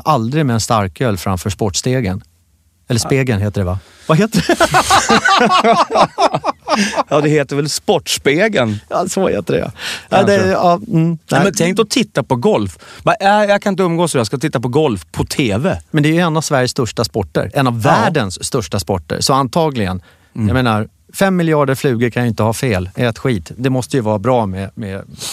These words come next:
Speaker 1: med golf då. Det är ju vi som
Speaker 2: Ja.
Speaker 1: är de dumma. Så är det.
Speaker 2: Eller så är det att man inte har gett det en, en ärlig chans, helt enkelt.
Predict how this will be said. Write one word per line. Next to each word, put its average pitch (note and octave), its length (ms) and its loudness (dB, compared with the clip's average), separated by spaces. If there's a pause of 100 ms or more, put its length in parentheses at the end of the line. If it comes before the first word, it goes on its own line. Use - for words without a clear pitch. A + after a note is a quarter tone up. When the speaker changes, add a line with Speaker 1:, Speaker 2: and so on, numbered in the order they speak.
(160)
Speaker 1:
med A#2+ 100 -2
golf A#2 260 0
då. F2+ 120 -4
Det A2 100 -2
är B2+ 40 2
ju B2 60 2
vi B2 200 0
som G#2+ 340 -2 (180)
Speaker 2:
Ja. A2 60 -6
Speaker 1:
är G#2 40 0
de G#2 140 2
dumma. G#2 340 0 (260)
Så - 100 -2
är G2+ 100 2
det. G2 100 -4 (400)
Speaker 2:
Eller D#3+ 180 2
så B3+ 120 -2
är A3+ 60 2
det D#3 160 0
att - 140 -8
man D#3 160 -2
inte C3+ 140 -2
har A#2+ 60 2
gett A2+ 200 0
det A2+ 140 0
en, A2 280 -2
en A2 240 0
ärlig G2+ 300 0
chans, D3 600 -6 (200)
helt F2+ 220 -10
enkelt. E2+ 460 -12